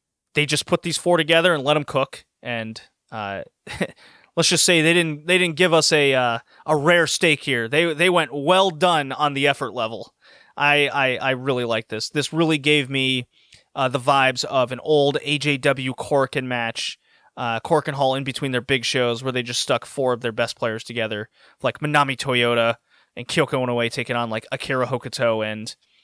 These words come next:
uh, Aja Kong. Th-, th-, that's just, that's just what they did. Just chucked them all together and said, "Go for it." And that's what they did, and they de-, and they delivered. And the undercard delivered too, as well. Um, I in fact liked the Cosmic Angels,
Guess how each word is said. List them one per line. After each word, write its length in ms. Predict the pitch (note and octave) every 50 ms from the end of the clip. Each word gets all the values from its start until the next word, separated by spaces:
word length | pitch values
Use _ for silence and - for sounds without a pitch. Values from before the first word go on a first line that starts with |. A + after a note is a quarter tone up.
| _ _ _ _ _ _ _ _ _ _ _ _ - - - _ -
uh, 280 | - A#2+ A2+ A2 A2 -
Aja 240 | C3 C#3 C3+ B2 B2+
Kong. 300 | - - A#2 F2 - - _ _ _ _ _ _ _ _ _ -
Th-, 160 | - C3 - -
th-, 260 | C#3+ C3+ B2 A#2+ B2+
that's 160 | C#3+ B2+ -
just, 180 | - B2 - - _ _ -
that's 180 | - C3+ -
just 140 | - C3+ B2
what 200 | C#3 C3+ D3 C#3
they 140 | - C3 B2
did. 260 | G2+ G2+ F#2+ F2+ - _ _
Just 200 | - - B2 - _ _ _ - - _ _ -
chucked 340 | - - - - E3 - -
them 120 | E3+ D3+
all 100 | D3 D3
together 400 | C#3 C#3+ C3 C3 B2 B2 C3 B2
and 140 | A#2+ A#2+ A#2+
said, 220 | - B2+ G#2+ A2+
"Go 160 | - B2 A#2
for 260 | A2+ - D2 E2+ G2 D#2
it." 80 | - _
And 80 | - G#2+
that's 120 | B2+ -
what 80 | - C#3+
they 100 | F3+ G3
did, 280 | G#3+ A4 F4+ - - - -
and 120 | C#3 C3+
they 100 | C3+ C3+
de-, 220 | C3 C3+ D#3+ D3+ -
and 160 | - C#3 C3+ C#3
they 80 | C#3
delivered. 480 | C3+ C#3 B2+ A#2 G#2+ F#2 F#2 E2 G2 - _ _ - - - _ -
And 160 | - B3 B3+
the 60 | C4
undercard 400 | C4 C4 B3 A3+ - - A3 G3+
delivered 400 | F3 G3 F3+ F#3 E3+ D#3+ D#3+ C#3
too, 320 | - - D#3+ C3+ G#2+ G2+ - _ -
as 160 | - C3 B2
well. 440 | C3+ B2+ B2 G#2 F#2 E2+ - - - -
Um, 380 | G#2 G#2+ G#2 G#2 G#2 G#2+ A#2 _ _ _ _ _ _ -
I 80 | B2+ B2+
in 60 | C3
fact 240 | - D3+ C#3 - -
liked 220 | D#3 D#3+ D#3+ -
the 80 | - -
Cosmic 380 | - B2+ A#2+ A2+ A#2+ A#2 - B2
Angels, 480 | A#2 A2+ A2 A#2 A2 G#2+ G#2+ - -